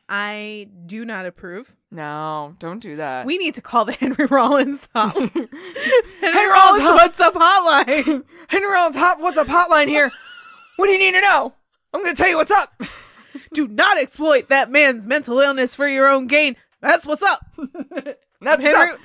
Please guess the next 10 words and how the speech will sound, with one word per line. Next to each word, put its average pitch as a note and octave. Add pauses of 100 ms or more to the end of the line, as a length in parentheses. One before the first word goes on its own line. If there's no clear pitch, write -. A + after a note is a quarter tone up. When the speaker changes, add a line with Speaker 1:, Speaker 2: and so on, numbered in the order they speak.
(120)
Speaker 1:
and A#3+
I'm F4
Henry F4
Rollins. D4+
Speaker 2:
That's D#4+
what's F4
up G4
hotline. D4
<laughs> - (2000)
Speaker 1:
So G4+